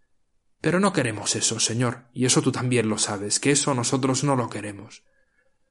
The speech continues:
Queremos tratarte como alguien vivo, alguien que está allí, que nos espera, que nos desea, que nos ama, que nos quiere dar lo que de verdad necesitamos. Madre mía, María,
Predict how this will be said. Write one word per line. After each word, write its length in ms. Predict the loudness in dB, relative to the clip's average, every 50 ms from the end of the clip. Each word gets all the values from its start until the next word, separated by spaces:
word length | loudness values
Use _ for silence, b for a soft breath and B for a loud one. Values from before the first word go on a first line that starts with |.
| _ _ _ _ _ _ _ _ _ _
Queremos 360 | 2 4 4 4 4 2 2
tratarte 460 | 2 0 0 0 0 0 0 0 -2 -2
como 200 | -2 0 0 0
alguien 340 | 0 2 0 0 0 2
vivo, 300 | 2 2 2 0 0 0
alguien 260 | 0 0 2 2 0 2
que 80 | 0
está 220 | 0 0 0 -2 -2
allí, 360 | 0 0 0 -2 -2 -4 -6
que 140 | -6 -4 -4
nos 180 | -2 -2 0
espera, 520 | 0 0 0 2 4 4 4 2 0 -4 -4
que 100 | -2 0
nos 180 | 0 0 0 0
desea, 680 | 0 0 2 2 2 2 2 0 -4 -8 -14 -20 _ _
que 120 | 2 2 4
nos 260 | 4 2 0 2 2
ama, 380 | 2 2 2 0 -2 -6 B B B B B B
que 120 | 4 4
nos 200 | 4 4 2 2
quiere 240 | 4 4 4 4 2
dar 180 | 0 0 2
lo 140 | 2 0 2
que 80 | 0 0
de 100 | 0 0
verdad 380 | 0 0 2 2 2 2 2 0
necesitamos. 1000 | -2 -2 0 -2 -2 -2 -2 -4 -4 -6 -8 -8 -10 -14 -16 -18 -20 -20 -20 _ _ _ _ _ _ _ _ _ _ _ _ _ _ _ _ _ _ _ _ _ _ _ -20 -20 _ _ _ _ _ _ _ _ _ _ _ _ _ b b b b b b
Madre 300 | 0 2 2 2 2 2
mía, 420 | 2 2 2 0 0 -2 -6 -8 -8
María, 640 | -6 -4 0 2 2 2 2 0 -4 -8 -14 -20